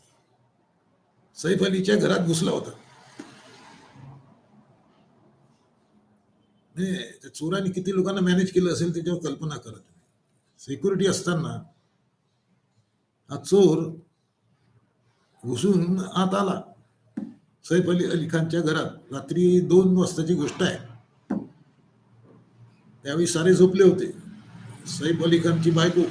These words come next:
करीना कपूर ही घरात नव्हती, बाहेर होती, कुठल्या पार्टीमध्ये एन्जॉय करायला गेली होती. घरात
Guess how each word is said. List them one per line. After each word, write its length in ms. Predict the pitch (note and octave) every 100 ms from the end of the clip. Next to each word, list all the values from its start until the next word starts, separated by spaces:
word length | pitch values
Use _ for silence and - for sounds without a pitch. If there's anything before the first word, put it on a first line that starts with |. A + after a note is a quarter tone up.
| E3
करीना 260 | F3 F#3+
कपूर 340 | E3+ F3 F3 D#3 - - - - - - - - - - - - -
ही 200 | F3+ F#3 F3+ - -
घरात 180 | D3+ G3 G3+
नव्हती, 260 | G#3 F3
बाहेर 240 | E3+ E3+ G3+
होती, 280 | F3+ - - _ _ _ _ -
कुठल्या 220 | - E3
पार्टीमध्ये 640 | D#3 D#3+ D#3+ E3 E3 F3 E3+
एन्जॉय 220 | E3+ E3+
करायला 280 | D#3+ D#3+ E3
गेली 220 | F#3+ E3+
होती. 180 | - - - - - - - - - - - - - - - - _ -
घरात 220 | F3 F#3